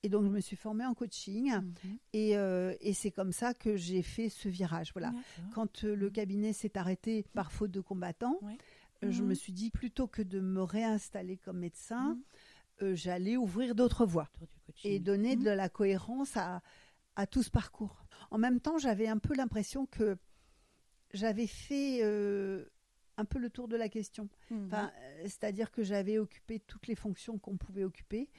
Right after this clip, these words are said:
Speaker 2: Bien
Speaker 1: que
Speaker 2: sûr,
Speaker 1: je
Speaker 2: ouais,
Speaker 1: m'étais
Speaker 2: ouais.
Speaker 1: intéressée au,
Speaker 2: Mhm.
Speaker 1: au circuit du médicament, que je
Speaker 2: Mhm.
Speaker 1: m'étais intéressée, euh, à la qualité des soins et la distribution des soins,
Speaker 2: Mhm.
Speaker 1: au système de santé,
Speaker 2: Mhm.
Speaker 1: aux soins des individus,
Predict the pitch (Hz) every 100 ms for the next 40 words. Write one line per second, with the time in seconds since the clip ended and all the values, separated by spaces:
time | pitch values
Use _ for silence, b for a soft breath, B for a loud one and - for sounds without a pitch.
0 | B 175 - 190 208 196 285 202 190 196
1 | 185 - 220 214 208 180 - 196 190 185
2 | - 180 - 180 185 180 175 190 185 214
3 | 262 277 277 B B - 202 202 208 196
4 | 214 208 214 190 190 - 220 208 208 B
5 | B _ 185 180 180 - 214 214 190 214
6 | 185 208 185 185 - 214 208 196 180 -
7 | 190 180 - 185 190 - 240 262 269 240
8 | 233 226 240 240 208 220 - 180 190 -
9 | 202 - 247 277 285 269 B B - -
10 | 240 - - 226 208 202 190 180 180 175
11 | 202 269